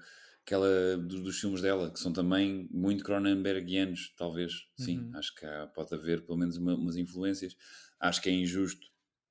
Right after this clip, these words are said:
Speaker 1: mas também é inevitável a comparação ao Crash, porque acho que são filmes completamente diferentes, o
Speaker 2: Uhum.
Speaker 1: Titânio e o Crash. Ahm, mas,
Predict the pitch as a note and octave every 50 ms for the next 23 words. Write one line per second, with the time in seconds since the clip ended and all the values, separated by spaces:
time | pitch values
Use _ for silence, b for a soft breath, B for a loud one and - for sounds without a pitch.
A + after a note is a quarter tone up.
0 | _ _ _ _ _ _ _ _ _ _ - - - F#2+ F2+ - F#2+ F#2 G2 F#2+
1 | F#2+ F#2+ F#2+ F#2 E2 F2+ F2+ F2+ G2 F#2+ G2 F2 F#2 F2 E2+ E2+ F2 E2+ E2 F2
2 | E2+ E2+ F2 E2+ E2+ D#2+ E2+ F2 F2 F2+ F#2+ - - - D#2 - - - D#2 -
3 | - - - - - - D2 D2+ D2 - D#2 D#2 D2 - D#2+ D#2+ - - E2 E2+
4 | E2 E2+ - - - G2 D#2+ D#2 D2+ D2+ D2+ - - E2 F2 - - - - _
5 | b b b b b b b b b b b b b b b b b - - -
6 | - - C2+ C2+ C#2 C#2+ D2 D2 D2+ C#2+ C#2+ - _ _ _ - E2 F2+ F2+ F2+
7 | F2+ F2 E2+ E2 D#2+